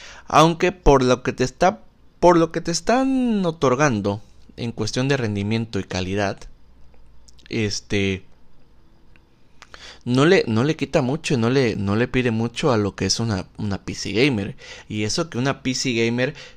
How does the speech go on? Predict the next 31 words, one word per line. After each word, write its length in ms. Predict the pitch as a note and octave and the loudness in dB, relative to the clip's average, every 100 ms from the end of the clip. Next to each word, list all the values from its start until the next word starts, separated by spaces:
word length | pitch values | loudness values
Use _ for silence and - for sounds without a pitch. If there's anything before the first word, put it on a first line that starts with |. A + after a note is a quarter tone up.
| - | -6
de 140 | G2+ | -4
escritorio 640 | G2+ - G2 - A2+ G#2+ F#2+ | -2 -4 -8 -2 0 0 -2
armada 540 | F#2 G2+ A#2 C#3 D#3 - _ - | -2 -2 0 0 -2 -8 _ -12
te 140 | G#2+ | -12
puede 220 | - A#2 | 0 2
estar 200 | A#2 B2 | 2 -2
costando 760 | - A2+ - B2 B2 B2 A#2 - - - - - - | -2 -6 0 0 2 2 2 -2 -20 -20 -16 -14 -14
una 300 | - B2+ E3 | -6 4 6
básica, 580 | D3 B2 - A#2+ G#2+ G2 | 6 4 0 -4 -2 -2
una 220 | G#2+ B2 | 0 -2
así, 340 | B2+ - A#2+ A#2 - - - - | -2 -2 -4 -4 -14 -18 -20 -12
eh, 500 | G2+ G2+ F#2+ F2+ E2+ - - - - - | -4 -2 -2 -2 -6 -12 -20 -20 -20 -10
mediana, 760 | A2 G#2+ G#2 A#2+ A#2 F#2 F2+ - | -4 -2 2 2 2 0 -8 -10
una 220 | G#2+ A2+ | -8 -6
regular, 480 | A2 G2+ G2+ G2+ D3+ - - - - | -4 -4 -2 -2 -4 -12 -20 -16 -6
entre 300 | A#2+ A2+ A#2 | -6 -2 -2
unos 220 | B2 C3 | -2 -2
trece 320 | A#2 A2+ G#2 | -2 -2 -2
mil 220 | G#2+ C#3+ | -2 0
y 40 | D#3+ | -2
unos 140 | C3+ | -2
quince 340 | - A2+ G#2+ | -4 -6 -4
mil 220 | G2+ A#2 B2+ | -4 -4 -2
pesos, 460 | A#2+ A#2 D3+ G3 - - - - | -2 0 -2 -4 -12 -18 -18 -4
y 120 | A#2 | 0
eso 260 | A#2 - F#3 | 2 4 6
armándola 760 | G#2+ G#2+ G#2 G#2+ A#2 A2+ G2+ F2+ | 6 4 4 4 4 4 2 0
tú 140 | G2+ | 0
mismo. 460 | A2+ E3 G#2 F#2 F#2 - - - - - - | 2 2 2 -4 -6 -12 -20 -20 -20 -20 -16
Ya 320 | - G2+ G2+ | -8 -4 -2
una 380 | A2 A2 A#2 A2 | -2 0 2 0